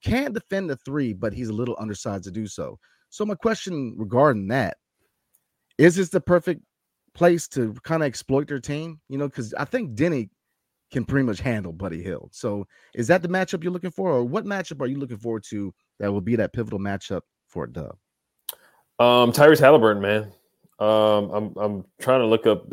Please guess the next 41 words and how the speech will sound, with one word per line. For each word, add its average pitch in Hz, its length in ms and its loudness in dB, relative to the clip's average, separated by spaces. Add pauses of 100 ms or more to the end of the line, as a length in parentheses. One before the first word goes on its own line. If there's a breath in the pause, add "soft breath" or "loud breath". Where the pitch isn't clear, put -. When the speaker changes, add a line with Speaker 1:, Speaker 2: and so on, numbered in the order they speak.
(100)
Speaker 2:
where 107 240 -2
he 110 100 2
ranks 104 280 2
in 104 100 0
assists, - 840 0 (560)
but, 104 580 8
um, 98 520 6
there's 117 260 6
games 107 340 2
where 98 180 4
he'll, 98 120 0
he'll 110 200 4
have 107 280 6
fifteen 110 500 0
assists, 107 840 4 (500)
um, 95 480 4
sixteen 110 420 -2
assists. 104 800 0 (460)
Uh, 101 200 6
I'm 101 80 2
looking 113 180 6
at 104 40 8
it 104 40 2
right 107 140 6
now. 104 200 4 (300 soft breath)
He's 131 260 4
first 160 600 6
in 131 100 4
the 127 180 4
N 120 140 2
B 113 200 4
A 104 140 2
in 98 80 0
assists 98 300 -4
per 101 120 -2
game 90 220 -4
with 82 100 -10
eleven 92 300 0
assists 87 300 -8
per 80 140 -8
game. 67 260 -16